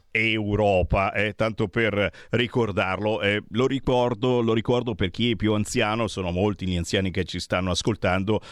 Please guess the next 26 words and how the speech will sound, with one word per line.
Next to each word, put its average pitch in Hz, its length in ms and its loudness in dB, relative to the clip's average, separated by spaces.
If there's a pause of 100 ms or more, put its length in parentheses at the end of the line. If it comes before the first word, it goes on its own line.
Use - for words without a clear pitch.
(120)
voi 110 140 0
siete 110 260 -2
quelli 98 440 0 (200)
tutelati 98 760 0 (100)
ancora, 92 720 2
quindi 92 460 0
non 92 220 0
dovete 95 500 0
adesso 87 380 -2
correre 92 420 0
immediatamente 90 880 -2 (240)
a, 87 200 0
a 85 180 0
andare 98 500 2
da 90 140 -2
chissà 95 320 -4
quale 104 320 0
venditore 117 800 0
di 104 140 2
bollette. 117 440 0
Hai 98 100 2
detto 143 240 -2
bene, 92 380 0
eh, 92 40 0
sono 98 220 -2
proprio 120 300 0